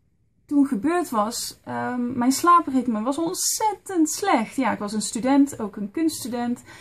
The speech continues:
Dus ik werkte vaak 's avonds. Eh, we, door middel van een slaaponderzoek dat we zelf hebben uitgevoerd, al deze brieven, leuk, leuke tijd,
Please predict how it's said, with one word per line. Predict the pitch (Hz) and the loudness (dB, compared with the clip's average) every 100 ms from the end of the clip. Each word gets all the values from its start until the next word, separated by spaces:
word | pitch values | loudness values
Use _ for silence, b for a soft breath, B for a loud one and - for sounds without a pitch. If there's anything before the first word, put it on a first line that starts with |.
| B - | B -8
Dus | 277 | -4
ik | 285 | 2
werkte | 294 285 262 | 2 2 -2
vaak | - 214 | -4 -4
's | - | 0
avonds. | 311 302 214 185 180 - b b b b _ _ | 2 2 0 -4 -6 -12 b b b b _ _
Eh, | 131 127 240 | -8 -6 -4
we, | 262 - | -4 -4
door | 220 262 | -2 4
middel | 254 320 294 | 6 6 4
van | 277 220 | 0 -2
een | |
slaaponderzoek | 214 - 330 339 320 294 320 294 233 247 339 - | -2 0 0 0 -2 6 10 10 8 4 2 -2
dat | 269 | -4
we | 254 | -2
zelf | 330 359 | 2 4
hebben | 320 247 | 4 4
uitgevoerd, | 196 269 320 302 320 440 480 - _ _ | 2 0 0 -2 -2 -2 -6 -14 _ _
al | - 349 349 | -2 0 4
deze | 285 277 247 190 - 214 | 8 8 6 -2 -6 -2
brieven, | 254 320 392 523 - _ _ _ _ _ _ - - | 4 4 4 -2 -4 _ _ _ _ _ _ -20 -10
leuk, | 214 226 277 403 440 - - - - - B B B | -2 4 4 2 -4 -12 -16 -16 -18 -20 B B B
leuke | - 349 381 285 | -6 -4 -2 0
tijd, | 285 311 - | 0 0 -2